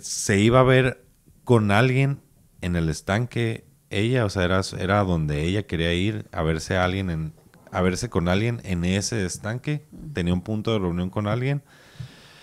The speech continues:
Speaker 1: Eh, ¿por qué iba tan arreglada para una cita en medio del campo? ¿Por qué renunció a su trabajo tan solo unos días antes? ¿Qué es lo que planeaba hacer después en su vida?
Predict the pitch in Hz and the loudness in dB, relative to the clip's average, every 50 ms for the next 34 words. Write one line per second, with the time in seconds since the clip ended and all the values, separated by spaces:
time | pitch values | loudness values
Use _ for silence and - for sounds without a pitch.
0 | - - _ - - - 95 95 92 92 92 - - 104 95 - 101 101 104 110 | -20 -20 _ -10 -4 -2 0 2 2 2 2 2 2 2 2 2 2 4 4 4
1 | 113 110 - 95 95 90 80 78 80 71 67 80 85 92 104 107 107 113 104 - | 4 2 2 0 0 0 0 0 -2 -2 -2 0 2 4 4 4 4 2 0 0
2 | - 90 82 85 82 85 90 87 - 101 95 - - 101 98 92 92 90 90 92 | -2 -2 -2 -2 -2 -2 -4 -4 -6 -8 -8 -6 -4 -2 -2 0 0 0 2 2
3 | 95 95 90 85 76 73 - 87 92 104 104 - 107 110 107 101 - - _ _ | 2 0 0 0 -2 -2 -2 -2 -2 -2 -4 -4 -6 -6 -6 -8 -12 -18 _ _
4 | _ _ _ _ _ _ _ _ _ _ _ _ _ _ _ _ _ _ _ _ | _ _ _ _ _ _ _ _ _ _ _ _ _ _ _ _ _ _ _ _
5 | _ _ _ _ _ _ _ _ _ _ - - - - 90 82 - 101 95 107 | _ _ _ _ _ _ _ _ _ _ 0 6 6 6 6 6 2 -2 0 0
6 | 107 101 92 87 76 - - 98 98 101 - - 95 - 87 85 85 85 - 107 | 2 2 0 0 -2 0 4 4 4 4 2 0 0 2 4 4 4 2 0 -2
7 | - - 87 80 - 95 92 98 98 98 92 90 95 95 - - - _ - 95 | -4 -4 -4 -2 -2 -2 -2 0 0 0 0 0 0 -2 -2 -4 -8 _ -4 -4
8 | 101 117 113 - - 110 110 104 101 - - - - 92 90 95 98 95 - 85 | -4 -4 -6 -6 -8 -8 -8 -8 -12 -16 -12 -6 -2 -2 0 0 -2 -4 -6 -8
9 | 76 85 82 80 80 82 85 87 85 - - 90 90 87 87 82 - 87 85 82 | -6 -4 -2 -2 -2 -2 -2 -2 -4 -4 -6 -8 -8 -8 -10 -10 -8 -6 -6 -6
10 | 80 90 85 - - 85 87 95 101 101 104 104 - | -8 -10 -12 -10 -6 -4 -2 -2 0 0 -2 -4 -6